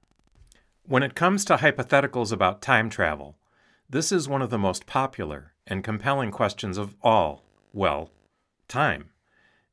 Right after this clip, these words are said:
And it isn't just a plot device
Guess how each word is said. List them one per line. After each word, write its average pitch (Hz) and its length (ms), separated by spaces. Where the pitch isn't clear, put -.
And 120 360
it 131 100
isn't 175 300
just 139 340
a - 60
plot 131 340
device 90 540